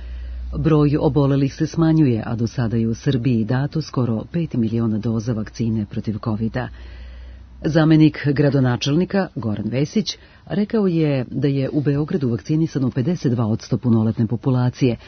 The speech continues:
a revakcinisano njih četrdeset sedam procenata.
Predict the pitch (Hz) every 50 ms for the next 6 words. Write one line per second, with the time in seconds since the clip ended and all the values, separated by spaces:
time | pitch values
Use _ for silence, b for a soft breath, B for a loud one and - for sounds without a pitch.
0 | B B B - 123 113 110 104 107 101 - 139 139 156 170 - - 185 175 170
1 | 160 151 147 143 - - 151 - - - - 131 - 127 117 113 104 101 - 110
2 | - - 117 107 110 107 101 110 107 107 - - 120 117 117 - - 120